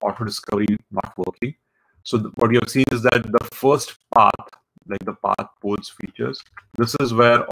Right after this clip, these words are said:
all the steps need to be, uh, properly implemented. So if you have multiple, for example, multiple feature directories, uh,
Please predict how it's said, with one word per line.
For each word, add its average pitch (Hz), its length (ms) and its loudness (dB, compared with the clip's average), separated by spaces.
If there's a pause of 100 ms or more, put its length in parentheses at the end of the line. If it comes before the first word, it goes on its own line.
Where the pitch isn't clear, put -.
all 113 160 8
the 120 140 2
steps - 560 -2
need 110 200 -4
to 104 60 -4
be, 107 120 -6 (360)
uh, 95 260 0 (140)
properly 98 300 0
implemented. 92 200 -6
So - 80 -14
if 101 60 -4
you 117 60 4
have 110 120 4
multiple, 113 420 2
for 107 140 0
example, 104 420 0
multiple 104 300 0 (100)
feature 101 380 -2 (460)
directories, 101 580 -2 (460)
uh, 98 160 4